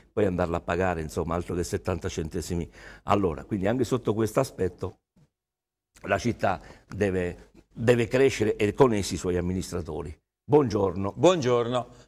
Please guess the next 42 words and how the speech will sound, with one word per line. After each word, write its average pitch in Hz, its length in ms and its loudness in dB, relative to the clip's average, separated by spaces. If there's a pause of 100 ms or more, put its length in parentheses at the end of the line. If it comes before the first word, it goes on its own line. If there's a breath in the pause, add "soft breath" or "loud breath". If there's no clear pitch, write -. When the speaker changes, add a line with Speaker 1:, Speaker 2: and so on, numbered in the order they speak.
(100)
Speaker 2:
Che 202 160 8
vergogna 165 760 6
far 156 260 6
pagare 160 400 6
i 147 60 -2
parcheggi 139 580 4
dell'ospedale, 131 880 4
ma 117 160 0
chi 175 140 -4
fa 156 140 6
assistenza 123 640 0
per 120 160 0
tutta 147 320 -2
la 127 100 2
notte 98 500 -6
quanto 170 460 -2
spende? 120 760 -6 (420)
Speaker 1:
E 98 140 0
questa 117 260 2
è - 20 2
una 87 80 0
bella 92 220 0
Speaker 2:
Questa 82 180 0
è 64 40 -6
Speaker 1:
domanda. 117 220 -2
Speaker 2:
una 101 100 0
bella 110 180 2
domanda. 104 260 -2
Speaker 1:
Io 131 120 6
infatti 117 300 2
ho 101 40 2
detto: 104 280 0
"Speriamo 113 440 0
di 101 100 0
non 104 100 0
usarlo 101 340 2
mai", 98 220 0
perché 82 240 -6
chi 95 120 -4
va 87 140 2
su, 98 160 -4
insomma... 85 420 -2